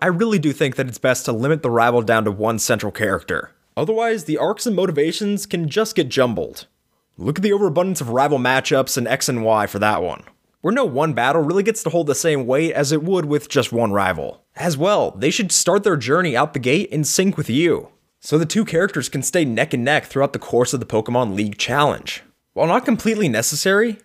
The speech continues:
keeping these other trainers one step ahead of the main character can provide a compelling driving force through the gameplay to push them toward their goal.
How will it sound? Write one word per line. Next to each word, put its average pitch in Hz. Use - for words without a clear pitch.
keeping 262
these 220
other 180
trainers 165
one 131
step 147
ahead 131
of 131
the 120
main 113
character 139
can 156
provide 202
a 196
compelling 202
driving 147
force 147
through 190
the 160
gameplay 156
to 160
push 160
them 156
toward 143
their 117
goal. 95